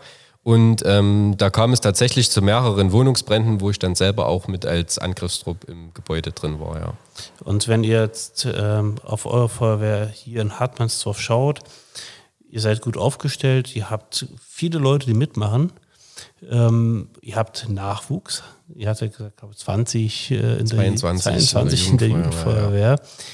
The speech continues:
Speaker 2: Das heißt, ihr könntet es euch eigentlich, äh, hier draußen in die Sonne setzen und euch freuen, dass es euch gut geht, oder?
Speaker 1: Ähm,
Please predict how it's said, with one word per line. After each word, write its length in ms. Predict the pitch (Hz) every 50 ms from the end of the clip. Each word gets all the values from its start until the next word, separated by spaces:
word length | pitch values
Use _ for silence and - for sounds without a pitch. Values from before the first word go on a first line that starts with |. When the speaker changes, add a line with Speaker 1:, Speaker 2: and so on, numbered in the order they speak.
| - - - - -
Speaker 2:
Das 100 | - -
heißt, 180 | 127 131 - 139
ihr 60 | 131
könntet 340 | - - 151 185 170 160 147
es 180 | 135 - - -
euch 220 | 120 120 - -
eigentlich, 560 | - 117 127 135 135 131 135 131 - - -
äh, 400 | 139 - 127 123 123 120 120 120
hier 200 | 117 - - 120
draußen 580 | 117 - - 127 143 156 143 135 - 139 135 107
in 100 | 104 117
die 80 | 113
Sonne 280 | 104 107 123 135 147 147
setzen 560 | 131 135 135 135 - - 139 131 131 131 131 - - - _ _ _ - - - _ _ _
und 680 | _ - - 107 110 110 113 110 110 - - - 113 -
euch 260 | - 107 110 107 -
freuen, 480 | - - - - 107 110 113 117 117 113
dass 160 | 113 110 110
es 300 | 110 110 - - - -
euch 200 | 120 113 - -
gut 200 | 104 98 - -
geht, 220 | - 107 98 -
oder? 260 | - 104 113 151 175 - - _ _ _ _ _ - - - - - - - - _ -
Speaker 1:
Ähm, 500 | 107 107 104 104 104 104 104 104 101